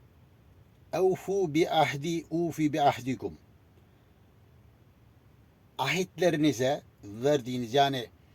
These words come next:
e, ahit,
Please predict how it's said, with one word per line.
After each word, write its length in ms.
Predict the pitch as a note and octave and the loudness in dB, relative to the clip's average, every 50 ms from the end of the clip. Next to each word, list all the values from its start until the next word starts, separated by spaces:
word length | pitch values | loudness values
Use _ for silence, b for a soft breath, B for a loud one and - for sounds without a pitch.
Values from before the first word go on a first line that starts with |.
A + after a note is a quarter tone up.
| b b b b b b b - - - _ _ - - | b b b b b b b -20 -20 -20 _ _ -16 -12
e, 300 | A2 A2 G#2+ G#2+ G#2+ G2+ G2+ G2+ F#2+ F#2+ F#2 - - - _ _ _ _ _ _ _ _ _ _ _ _ _ _ _ _ _ - - _ _ - _ _ _ - | -10 -8 -6 -6 -6 -6 -8 -10 -10 -10 -12 -14 -16 -20 _ _ _ _ _ _ _ _ _ _ _ _ _ _ _ _ _ -20 -20 _ _ -20 _ _ _ 0
ahit, 480 | B2+ B2+ B2 C#3+ G3+ G#3+ - - - | 0 0 2 0 -4 -4 -4 -10 -20